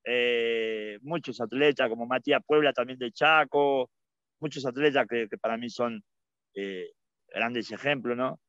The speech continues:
Y me parece que también, eh, a futuro a mí me gustaría ser dirigente, no, no, no me gusta ser, no me gustaría ser entrenador. Eh, y como futuro dirigente me parece que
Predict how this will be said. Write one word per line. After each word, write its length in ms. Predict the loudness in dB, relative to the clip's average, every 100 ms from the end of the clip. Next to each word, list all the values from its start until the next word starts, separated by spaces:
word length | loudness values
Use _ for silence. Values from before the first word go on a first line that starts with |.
| _ _ _ _
Y 1000 | 2 4 6 6 6 6 4 4 2 -2 -8 -16 _ -16 -4
me 100 | 0
parece 360 | 4 4 2 0
que 80 | 2
también, 760 | 0 0 -2 -2 -4 -10 -16 _ _ _ _ -8
eh, 220 | -8 -6
a 120 | -8
futuro 320 | -4 2 4
a 60 | 4
mí 120 | 2
me 80 | 0
gustaría 420 | 0 2 2 2
ser 260 | 2 0 0
dirigente, 680 | -2 -2 0 0 0 -4
no, 260 | -2 -2 -2
no, 160 | -4
no 140 | -4 0
me 100 | 2
gusta 320 | 2 2 -2
ser, 180 | -2 -8
no 100 | -2
me 100 | -2
gustaría 340 | 0 0 0
ser 140 | 0 -4
entrenador. 560 | -4 -2 2 2 0 -4 _ _ _ _ _ _ 2
Eh, 720 | 4 6 6 6 4 2 0
y 960 | -2 -2 0 0 -2 -4 -6 -6 -6 -8
como 220 | -6 -6
futuro 340 | -4 0 2
dirigente 500 | 4 2 0 -2 -2
me 140 | -4 -2
parece 400 | -2 -2 -4 -2
que 580 | 0 2 2 4 2